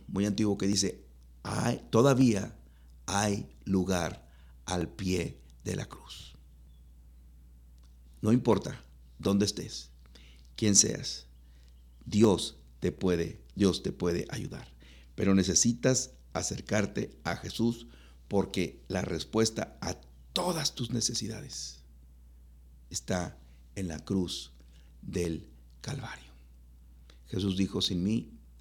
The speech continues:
nada pueden hacer. Nada pueden hacer". Era necesario que Jesús pasara por todo este sufrimiento, por todo este dolor,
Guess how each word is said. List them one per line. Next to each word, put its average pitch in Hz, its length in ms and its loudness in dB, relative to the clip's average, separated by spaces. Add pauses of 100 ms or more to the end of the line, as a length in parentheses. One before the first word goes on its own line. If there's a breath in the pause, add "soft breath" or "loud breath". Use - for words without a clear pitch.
(360 soft breath)
nada 87 360 2
pueden 110 340 -12
hacer. - 240 -10 (1200 soft breath)
Nada 98 320 2
pueden 95 280 -4
hacer". - 240 -10 (840 loud breath)
Era 107 200 2
necesario 101 580 0 (600 loud breath)
que 87 120 -4
Jesús 98 320 -4
pasara 85 540 0 (180)
por 90 180 -6
todo 117 380 0
este 104 200 -4
sufrimiento, - 640 -8 (320 loud breath)
por - 160 -6
todo 110 420 0
este 104 260 -4
dolor, 101 360 -6